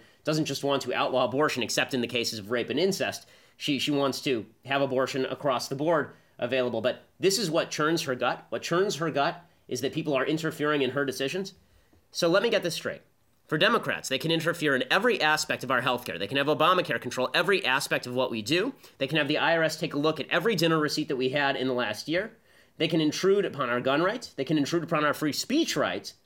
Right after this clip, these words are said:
They can come after us if we make a video on YouTube that doesn't have anything to do with riots in Benghazi. That's not invasion of privacy, but it's an invasion of privacy when you move to protect a separate human life. All of this is based upon the idea, of course, there is no separate human life.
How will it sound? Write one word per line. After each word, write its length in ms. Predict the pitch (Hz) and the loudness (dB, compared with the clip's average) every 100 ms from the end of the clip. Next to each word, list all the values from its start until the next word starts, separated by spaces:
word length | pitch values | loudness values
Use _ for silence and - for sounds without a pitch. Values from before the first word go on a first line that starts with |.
| _ _ _ _ - | _ _ _ _ -2
They 100 | 170 | 0
can 80 | - | 2
come 180 | 190 226 | 4 4
after 340 | 185 180 180 | 4 2 2
us 160 | 170 160 | 2 0
if 120 | 135 | 0
we 80 | 151 | 2
make 160 | 165 | 2
a 60 | 156 | 0
video 340 | 151 220 233 | 0 2 4
on 180 | 170 147 | 4 4
YouTube 480 | 143 196 - 123 104 | 4 2 0 0 0
that 140 | 131 | 0
doesn't 240 | 160 165 175 | 2 2 2
have 160 | 180 | 2
anything 300 | 180 226 214 | 2 2 0
to 60 | 180 | 2
do 80 | 170 | 2
with 120 | 139 | 2
riots 320 | 151 156 151 | 2 2 2
in 60 | 147 | 2
Benghazi. 580 | 143 139 131 127 95 92 _ _ _ _ _ - | 2 2 2 0 -4 -10 _ _ _ _ _ -2
That's 320 | 151 233 247 | 2 2 2
not 160 | 190 | 2
invasion 300 | 156 156 156 | 4 2 0
of 80 | 139 | 0
privacy, 380 | 156 143 123 127 | 2 0 0 -2
but 100 | 127 | -2
it's 140 | 131 | 0
an 60 | 160 | 0
invasion 440 | 156 151 254 247 | 2 2 2 2
of 100 | 226 | 0
privacy 600 | 151 170 180 147 110 104 - - - | 0 0 0 0 -2 -4 -8 -18 -4
when 160 | 143 | 2
you 80 | 160 | 4
move 340 | 156 175 247 208 | 4 4 2 -2
to 100 | 165 | -4
protect 380 | 170 - 160 | -2 0 -2
a 100 | - | -2
separate 460 | 127 - 226 - - | -2 0 0 0 -2
human 240 | 175 156 | 0 0
life. 380 | 143 110 82 - _ _ _ _ _ - | 2 -2 -6 -16 _ _ _ _ _ 0
All 160 | 214 | 4
of 100 | 254 | 4
this 160 | 170 160 | 2 -2
is 80 | 143 | -2
based 300 | 165 160 - | 0 -2 -2
upon 240 | 135 139 | -2 0
the 100 | 131 | 2
idea, 240 | 120 131 143 | 0 0 -2
of 100 | 107 | -2
course, 220 | 139 127 | -4 -2
there 140 | 131 | 2
is 160 | 180 165 | 2 2
no 100 | 156 | 0
separate 320 | - 151 127 | 0 -2 -2
human 220 | 135 123 | -2 0
life. 240 | 113 113 | 0 -2